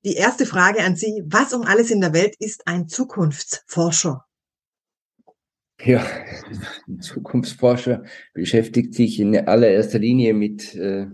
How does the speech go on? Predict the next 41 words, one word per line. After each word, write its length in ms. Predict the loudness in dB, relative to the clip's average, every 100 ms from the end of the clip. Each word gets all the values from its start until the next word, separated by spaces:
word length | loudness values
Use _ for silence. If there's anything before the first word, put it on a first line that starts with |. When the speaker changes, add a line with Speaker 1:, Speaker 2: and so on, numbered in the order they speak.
| -18 -12
Speaker 2:
wie 120 | -4 -4
es 160 | 0
der 100 | 2
Name 220 | 4 4
schon 180 | 2 0
sagt, 300 | 2 2 2
mit 120 | -4
der 80 | -4
Zukunft. 520 | -4 -6 -4 -6 -6 -14 -20 -20 -20 -20 -20 _ _ -12
Und, 420 | 0 0 2 2
äh, 380 | 4 4 2 0
und 120 | -6
da 80 | -4
geht's 260 | -6 -2
alle 240 | 0 2 0
in, 400 | -2 -2 0 0
in 460 | -4 -4 -4 -6 0
allererster 460 | 4 4 2 0
Linie 320 | 2 2 2
mal 160 | 2 0
darum, 500 | -2 -2 0 0 -2
einfach 640 | -6 -8 -6 -4 -4 -6 -12
diese 600 | -10 -8 -2 0 0 -4 -12
Veränderungspotenziale 1400 | -6 -2 2 2 0 -2 -4 -4 -2 -2 0 2 4 4 4
hinsichtlich, 920 | 2 -2 -2 -4 -10 -6 -4 -2 -2
äh, 240 | 0 -2
gesellschaftlicher, 1080 | -4 -2 0 0 -2 -2 -2 0 0 0 -4 -16 -20 -20 -20 -2
wirtschaftlicher, 760 | 0 0 -2 0 0 2 2
aber 200 | 2 2
vielleicht 360 | 4 4 4 0
auch 160 | -2
politischer 480 | -2 0 0 -2 -2
Veränderungen 760 | -4 -2 0 -2 -2 -2 -2 -4
ein 40 |
Stück 340 | -6 -8 -4 2
weit 260 | 2 2
unter 200 | -6 -4
die 120 | -2 0
Lupe 260 | 0 -4
zu 160 | -4 -4
nehmen. 380 | -2 -2 -6